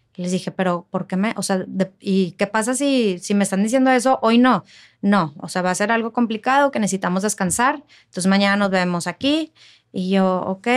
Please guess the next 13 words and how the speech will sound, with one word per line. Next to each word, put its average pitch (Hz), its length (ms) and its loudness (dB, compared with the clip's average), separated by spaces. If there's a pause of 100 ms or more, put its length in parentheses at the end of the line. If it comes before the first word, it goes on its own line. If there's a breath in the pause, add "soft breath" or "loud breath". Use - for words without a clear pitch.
(300)
pero, 208 380 2
¿y, 180 300 -8
y 202 140 2
va 190 120 2
a 185 40 0
sobrevivir?". 262 680 2 (600 soft breath)
"Pues 185 240 -2
no 185 140 4
estamos 202 300 -2
en 220 100 2
una 202 140 4
semana 196 300 2
viable, 180 320 -4